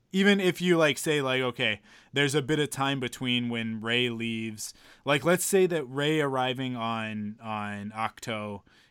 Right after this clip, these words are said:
isn't necessarily synchronous with where it appears in the movie, and that actually happens, like, instantaneously after the end of The Force Awakens, and the Resistance takes a little bit of time to get all their stuff together. So they've got at least a day,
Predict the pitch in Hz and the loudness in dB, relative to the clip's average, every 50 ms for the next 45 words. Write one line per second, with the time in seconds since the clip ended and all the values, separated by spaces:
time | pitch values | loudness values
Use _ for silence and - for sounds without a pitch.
0 | _ _ - 135 143 131 117 131 127 120 117 113 107 _ _ _ _ _ _ _ | _ _ -4 -4 -4 -2 0 0 0 0 -2 -4 -6 _ _ _ _ _ _ _
1 | _ - 135 127 131 131 127 113 - - 127 - - - 120 110 110 113 113 110 | _ -10 -8 -4 -2 0 0 0 -2 -4 -4 -6 -4 -4 -2 -2 -2 -2 -4 -4
2 | 110 107 107 107 107 101 - - - 120 110 - - 110 107 104 101 - - - | -6 -8 -8 -8 -8 -8 -8 -6 -6 -6 -6 -6 -8 -8 -8 -8 -10 -12 -12 -12
3 | 113 110 101 - - 113 107 104 101 98 95 95 98 - - - 107 101 101 107 | -10 -12 -12 -12 -10 -8 -6 -6 -6 -6 -8 -12 -14 -14 -12 -10 -10 -10 -10 -10
4 | 98 95 92 92 92 95 98 104 117 127 143 143 - _ - - - _ - 110 | -12 -12 -14 -14 -14 -12 -8 -6 -6 -6 -6 -8 -12 _ -20 -20 -20 _ -10 -6
5 | 117 120 117 113 113 117 113 - - 117 107 92 107 107 104 - 104 101 101 98 | -4 -2 0 0 0 0 -2 -4 -6 -8 -6 -4 -4 -4 -4 -6 -8 -10 -10 -8
6 | - 113 101 98 - - 120 110 110 - - 104 98 - 110 107 104 104 104 101 | -8 -10 -10 -12 -12 -12 -12 -12 -10 -10 -10 -12 -10 -10 -8 -8 -8 -8 -10 -10
7 | - - 110 104 101 101 - - 104 98 98 95 98 98 98 95 - - 113 107 | -10 -10 -10 -10 -10 -10 -12 -12 -14 -14 -14 -14 -14 -16 -16 -18 -18 -16 -14 -14
8 | 98 - 101 95 92 95 95 107 107 104 113 - - - - - - - _ - | -14 -14 -16 -16 -16 -16 -14 -12 -10 -10 -12 -12 -16 -20 -20 -20 -20 -16 _ -2
9 | 120 123 120 117 110 104 101 - _ _ _ _ _ _ _ _ _ _ 214 196 | 0 0 0 0 -4 -6 -8 -12 _ _ _ _ _ _ _ _ _ _ -20 -14
10 | 185 160 156 151 143 143 131 135 143 131 - 139 127 - - 143 135 - 139 127 | -6 -2 0 0 0 0 -2 -2 -4 -4 -4 -6 -6 -6 -6 -6 -6 -4 -6 -6
11 | 127 123 120 120 117 107 104 - - 117 113 110 107 107 101 - 117 104 107 104 | -6 -6 -4 -4 -6 -6 -8 -8 -6 -4 -4 -2 -4 -6 -8 -10 -10 -8 -6 -6
12 | 101 101 95 98 90 - - - 107 98 - - - 98 92 87 90 - - - | -6 -8 -8 -10 -10 -10 -8 -6 -8 -8 -8 -12 -16 -14 -14 -14 -12 -10 -8 -4
13 | 113 123 127 107 131 127 123 117 107 107 113 104 - - 104 95 - 98 95 95 | -2 0 0 2 2 2 2 0 -2 -6 -8 -8 -8 -10 -10 -10 -10 -10 -10 -10
14 | 92 90 87 | -12 -14 -16